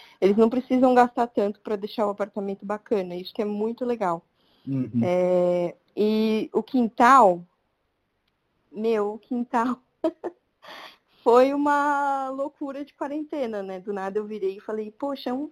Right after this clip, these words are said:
Speaker 1: é o, o ambiente que eu achei mais legal quando eu vim visitar, e ele tá sendo desperdiçado porque a gente só encheu de planta de qualquer jeito, e, e assim ficou. E é o ambiente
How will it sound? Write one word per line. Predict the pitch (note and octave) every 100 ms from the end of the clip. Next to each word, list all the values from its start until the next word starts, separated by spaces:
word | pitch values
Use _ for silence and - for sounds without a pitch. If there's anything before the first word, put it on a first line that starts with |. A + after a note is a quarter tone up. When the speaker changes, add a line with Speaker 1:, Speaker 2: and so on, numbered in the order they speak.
| _ _ _ _ -
Speaker 1:
é | C4+
o, | C4+ C#4+ -
o | C#4
ambiente | D4 C4+ C#4 D4 D4
que | -
eu | C4+
achei | C#4 C#4
mais | C4 C4 F4+
legal | A4+ G#4 A#3 B3+
quando | D4 C4+
eu | A3+
vim | G#3+
visitar, | G3+ G3 G3+ G3+ F#3+ A3
e |
ele | G#3+
tá | G3+ G3+
sendo | G#3 G3+
desperdiçado | F#3+ - G#3 F#3+ - G#3 F#3 F#3+
porque | G3 G#3+ - G#3+ F#3+ F#3+ - - - -
a | G#3+
gente | G#3+ G3+
só | -
encheu | G#3 - G#3+
de | G3+
planta | - F#3 F#3 G3
de | -
qualquer | G3 - F#3
jeito, | F3 E3+ - F3+
e, | F#3 F#3+ F#3 F#3 F#3 F#3+
e |
assim | F#3+ - G3+
ficou. | F#3+ A3+ B3+ F#3+ - _ _ _ - _
E | F3+ G#3
é | G#3 B3+ C#4
o | C4+
ambiente | A#3 A3+ G#3+ G3+ G3+ - - F#3 E3